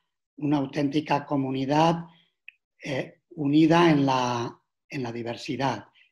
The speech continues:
que haya unidad en la diversidad. Y también agradecer a todas las, las personas presentes de, que, que estén escuchando en directo o que vayan a, a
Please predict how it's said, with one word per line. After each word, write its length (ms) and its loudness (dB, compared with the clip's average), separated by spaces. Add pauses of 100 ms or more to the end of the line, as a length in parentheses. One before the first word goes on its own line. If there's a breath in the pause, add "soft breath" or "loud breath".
que 100 -4
haya 160 2
unidad 440 2
en 120 2
la 100 0
diversidad. 680 -10 (2500 soft breath)
Y 180 0
también 280 4
agradecer 460 4
a 140 2
todas 220 0
las, 360 -2 (220)
las 300 -8
personas 580 -4
presentes 960 -2 (800)
de, 800 -6 (600)
que, 340 -10
que 80 -14
estén 260 -8
escuchando 460 -4
en 60 0
directo 440 0
o 300 -4
que 120 -2
vayan 560 2 (500 loud breath)
a, 840 -6
a 140 -18